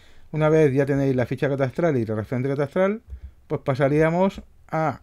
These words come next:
entrar dentro de Idealista, dentro del apartado de,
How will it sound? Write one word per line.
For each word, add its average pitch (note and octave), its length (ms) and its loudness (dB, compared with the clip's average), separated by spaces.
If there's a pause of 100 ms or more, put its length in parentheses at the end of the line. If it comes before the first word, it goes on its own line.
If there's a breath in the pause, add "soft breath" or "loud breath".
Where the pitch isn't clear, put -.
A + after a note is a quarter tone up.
entrar A#2 440 -2
dentro A#2 320 -2
de A#2+ 80 0
Idealista, F#3 720 0 (720)
dentro A#2+ 320 -4
del A#2 160 -2
apartado A2 580 -2
de, F#2+ 460 -6